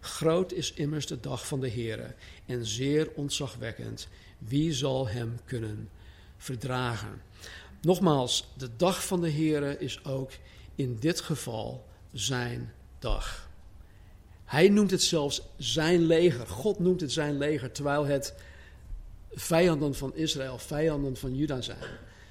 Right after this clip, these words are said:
Noemt God het zijn leger. En een tijd waarin God dus alles bepaalt, eh, en zondig Juda dus niet meer zijn gang laat gaan. Dat is de dag van de Heere. Maar,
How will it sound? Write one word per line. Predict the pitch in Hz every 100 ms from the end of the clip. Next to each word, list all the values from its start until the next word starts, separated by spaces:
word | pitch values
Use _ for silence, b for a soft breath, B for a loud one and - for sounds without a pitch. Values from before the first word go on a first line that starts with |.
| B -
Noemt | 123 151 160
God | - 143 135 -
het | 147
zijn | - 131 120
leger. | 120 131 135 117 113 - - - B B B B B
En | -
een | 135 131
tijd | 180 175 220 - - - - - - -
waarin | 139 143
God | 123 - 156
dus | - - -
alles | - 180 127
bepaalt, | 131 143 135 170 220 - - - B B B B -
eh, | - 127 -
en | 127
zondig | 120 139 127
Juda | 123 147 139
dus | 117
niet | 113 147 160
meer | 156 127
zijn | 117
gang | 131 135
laat | 120 -
gaan. | - 104 120
Dat | 127 147 -
is | 135 -
de | 127 117
dag | 123 107 - - B B B B B -
van | - 123 117 117 127
de | 117
Heere. | 127 131 117 113
Maar, | 147 165 127 110